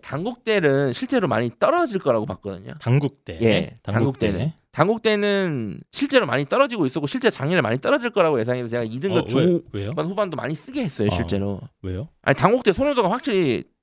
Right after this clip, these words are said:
Speaker 1: 떨어져요.
Speaker 2: 떨어지고
Speaker 1: 상담을
Speaker 2: 있다?
Speaker 1: 해보면.
Speaker 2: 어.
Speaker 1: 이게 서울에 없다 보니까 그런 것 같은데, 엄청나게 떨어집니다, 지금. 예.
Speaker 2: 음, 자, 그래서 단국대 얘기가 나왔습니다. 어, 지역 균형 선발 전형으로 이름을 바꿨고, 추천 인원 제한이 걸려 있습니다. 학교마다 여덟 명이고요.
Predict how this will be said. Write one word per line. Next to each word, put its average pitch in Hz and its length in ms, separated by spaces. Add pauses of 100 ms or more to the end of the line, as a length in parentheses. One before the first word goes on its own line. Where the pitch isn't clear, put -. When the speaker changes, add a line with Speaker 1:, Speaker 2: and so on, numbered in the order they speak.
Speaker 1:
떨어져요. 180 500
Speaker 2:
떨어지고 156 180
Speaker 1:
상담을 156 260
Speaker 2:
있다? 151 100
Speaker 1:
해보면. 110 240
Speaker 2:
어. 113 40
Speaker 1:
이게 117 340 (240)
서울에 330 320
없다 214 280
보니까 175 380
그런 135 180
것 139 60
같은데, 120 480
엄청나게 156 560
떨어집니다, 127 520
지금. 90 280 (200)
예. - 60 (300)
Speaker 2:
음, 90 120 (140)
자, - 140
그래서 120 400
단국대 147 460
얘기가 113 220
나왔습니다. 110 760 (120)
어, 95 420 (160)
지역 180 320
균형 143 340
선발 160 340
전형으로 110 400
이름을 107 280
바꿨고, 151 600 (140)
추천 - 340
인원 170 240
제한이 120 280
걸려 139 240
있습니다. 135 380 (120)
학교마다 147 580
여덟 107 240
명이고요. 104 540